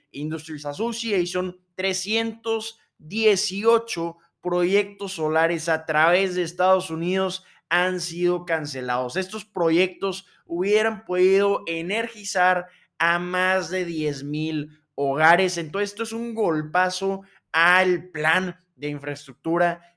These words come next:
que tienen en Estados Unidos para la energía solar. ¿Por qué está ocurriendo esto? Todo esto está ocurriendo gracias a la empresa más odiada del momento de San José, California,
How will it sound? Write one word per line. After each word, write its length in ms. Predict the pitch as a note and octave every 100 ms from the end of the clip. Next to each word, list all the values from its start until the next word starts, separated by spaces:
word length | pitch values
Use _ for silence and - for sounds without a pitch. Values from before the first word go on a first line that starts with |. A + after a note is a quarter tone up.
| _
que 140 | C3+
tienen 680 | B2 F3+ A3 G#3+ G3 G3 G3 _
en 300 | F3+ G3+ G#3
Estados 460 | G3+ F#3 F3 F3+ F3
Unidos 460 | D3+ D#3 E3 E3 -
para 500 | _ D#3 D3+ D#3+ D#3+
la 140 | D#3+
energía 760 | D3 C3+ A#2+ C3 C3 C3+ C3+ C3 _ _
solar. 460 | - A2+ G#2 F2 - _ _ _
¿Por 300 | F#3+ G3+ G3
qué 120 | A3+
está 240 | C4+ - B3+
ocurriendo 580 | B3 A#3 G3+ G#3+ G#3 G3+
esto? 640 | G#3+ - A3+ A3+ A3+ _ -
Todo 160 | G#3
esto 140 | G#3 G3+
está 160 | G#3
ocurriendo 640 | G3 G3+ F3+ F3+ F#3+ G3 F3
gracias 440 | E3+ E3 D#3+ E3+
a 60 | D#3+
la 100 | C#3+
empresa 480 | C3 D#3+ D#3 D#3+
más 640 | D3+ D3+ D#3+ E3+ E3+ - -
odiada 960 | D3+ C#3+ D3 D#3 D#3 D#3 D#3 D3+ - _
del 280 | C#3+ G#3+ A#3
momento 760 | A#3 G#3 F#3+ F#3 - F#3+ F#3 _ _
de 180 | D3+ D3+
San 260 | D#3 D#3+
José, 360 | D3+ D#3 F#3+ G3
California, 880 | F3+ D#3 D3+ E3+ F3 F#3 F#3 F3+